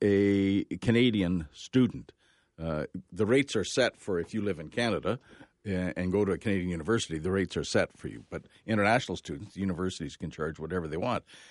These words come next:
Yes, Western is going to build a thousand more units,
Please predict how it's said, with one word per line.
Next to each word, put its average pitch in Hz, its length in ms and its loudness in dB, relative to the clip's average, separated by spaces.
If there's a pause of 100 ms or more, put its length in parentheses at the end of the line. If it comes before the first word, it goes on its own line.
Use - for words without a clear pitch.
(140)
Yes, 127 220 4
Western 113 360 4
is 90 120 0
going 98 200 2
to 90 80 2
build 90 360 2 (360)
a - 80 -14
thousand 110 600 4
more 90 320 2
units, 92 500 -2